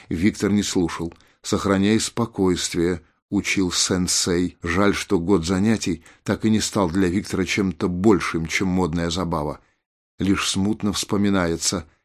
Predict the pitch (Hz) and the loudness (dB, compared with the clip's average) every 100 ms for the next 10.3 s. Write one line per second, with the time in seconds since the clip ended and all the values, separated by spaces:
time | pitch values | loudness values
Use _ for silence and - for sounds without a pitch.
0 | _ _ _ 95 95 98 107 104 104 107 | _ _ _ -2 2 4 4 4 4 4
1 | 135 117 76 _ _ _ - - 127 127 | 6 4 0 _ _ _ -6 2 4 6
2 | 113 117 - 110 113 117 101 110 - 104 | 4 4 2 0 2 0 0 0 0 0
3 | 110 104 104 - 104 104 95 65 _ _ | 0 0 -4 -2 -2 0 -2 -4 _ _
4 | _ _ - 117 - - 156 127 113 110 | _ _ 0 0 0 0 4 6 6 4
5 | 98 - 104 101 113 104 117 113 101 - | 2 2 2 4 2 4 4 2 -2 0
6 | 101 95 90 - 131 139 - 147 151 _ | 2 2 0 4 4 4 2 0 -2 _
7 | _ _ _ - 120 107 - 113 104 87 | _ _ _ 0 2 2 -2 0 0 0
8 | 85 73 - - _ _ _ _ _ _ | -2 -4 -6 -18 _ _ _ _ _ _
9 | _ _ _ _ _ - - 92 - 76 | _ _ _ _ _ -8 -4 -4 -4 -6
10 | 85 82 | -6 -10